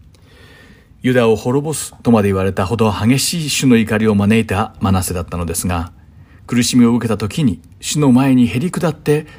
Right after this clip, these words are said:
主を心から求めたのです。すると慈悲深い主はこの祈りを聞き入れられ、南ユダ王国歴代王の中でも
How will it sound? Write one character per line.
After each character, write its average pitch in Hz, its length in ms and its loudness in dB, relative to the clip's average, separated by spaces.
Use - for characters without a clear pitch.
主 - 280 -2
を 104 360 4
心 101 380 -2
か 120 140 -2
ら 139 260 0
求 98 220 -2
め 92 120 2
た - 100 -10
の - 80 -6
で - 100 -10
す。 - 260 -8
す - 120 -4
る 107 100 0
と 101 120 2
慈 98 240 -2
悲 - 20 -6
深 110 200 -2
い 104 60 -2
主 - 280 -4
は - 200 0
こ 113 120 -2
の 113 120 4
祈 117 280 4
り 117 60 4
を 113 380 0
聞 - 200 -10
き - 180 -8
入 135 80 2
れ 147 120 0
ら 143 140 -4
れ、 87 260 -10
南 104 300 2
ユ 107 60 0
ダ 104 160 0
王 104 80 -2
国 98 300 -6
歴 92 140 -10
代 120 180 0
王 123 200 0
の 98 120 0
中 117 260 -2
で 110 80 2
も 87 240 -4